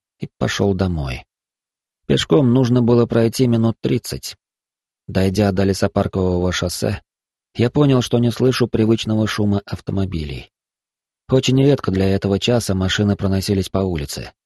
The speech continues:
Именно проносились, потому что скоростной режим никто не соблюдал. «Странно», — подумал я. «Здесь городская черта, понатыкана камер.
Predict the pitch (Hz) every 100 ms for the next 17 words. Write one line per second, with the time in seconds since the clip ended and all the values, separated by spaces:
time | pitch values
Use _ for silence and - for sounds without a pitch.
0 | _ _ _ - 131 139 135 135 - 127
1 | 127 - 131 78 - - _ _ _ -
2 | 113 131 147 135 131 - 120 117 123 123
3 | 120 110 135 123 117 - 110 101 98 101
4 | 101 90 76 64 - _ _ _ _ _
5 | _ _ _ - - 113 139 92 71 -
6 | _ 85 85 80 78 76 73 71 _ _
7 | _ _ _ - 104 139 139 113 113 113
8 | - 127 104 110 - 131 101 - _ _
9 | 85 87 - 101 92 92 - 120 107 76
10 | -